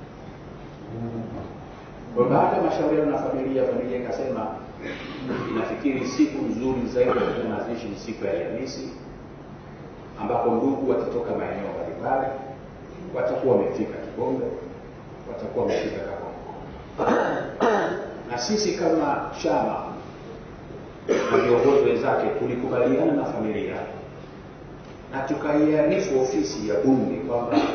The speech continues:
mwafaka uliofikiwa na sisi wa chama pamoja na kanisa itakuwa ni kumlaza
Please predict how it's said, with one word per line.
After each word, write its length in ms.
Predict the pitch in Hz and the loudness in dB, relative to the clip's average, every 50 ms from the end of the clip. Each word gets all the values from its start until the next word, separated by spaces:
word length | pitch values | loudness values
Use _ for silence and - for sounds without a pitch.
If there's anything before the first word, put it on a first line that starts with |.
| - 98 - - - - - - - - 98 107 107 | 0 -2 -4 -6 -8 -10 -12 -12 -14 -12 -4 0 2
mwafaka 580 | 117 151 160 - - - - - - - - - 110 | 4 6 6 6 4 4 2 2 2 2 0 2 2
uliofikiwa 720 | 110 107 107 107 107 107 107 - 135 127 127 131 127 127 | 2 2 0 0 0 -2 -4 -2 -2 0 2 4 4 4
na 120 | 127 131 | 2 0
sisi 380 | - - - 160 156 - 160 143 | -2 0 0 0 0 2 0 2
wa 140 | 131 107 | 2 2
chama 260 | 104 - 143 - - - | 2 2 0 0 0 0
pamoja 380 | 113 107 98 - - 110 110 - | 0 -2 -2 -2 0 0 0 0
na 80 | - - - | 0 -2 0
kanisa 400 | - 123 151 175 151 - - - - - - - - - - - - - - - 104 | 0 2 2 2 2 0 0 -2 -2 -2 -6 -6 -8 -10 -12 -14 -14 -14 -10 -10 -8
itakuwa 360 | 101 101 101 - 90 98 98 | -4 -4 -4 0 2 2 4
ni 80 | - | 4
kumlaza 560 | - 104 107 101 101 107 - - - - - | 2 0 -2 -2 0 0 0 2 2 0 0